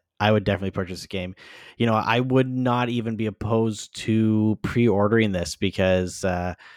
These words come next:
I mean, if you're gonna purchase it day one anyways, you might as well pre-order it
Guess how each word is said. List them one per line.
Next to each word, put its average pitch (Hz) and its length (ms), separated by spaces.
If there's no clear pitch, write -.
I 98 60
mean, 98 200
if 98 120
you're 110 100
gonna 123 140
purchase 113 360
it 98 120
day 104 160
one 98 340
anyways, 107 380
you 101 60
might 107 120
as 113 80
well 110 60
pre-order 110 440
it 110 180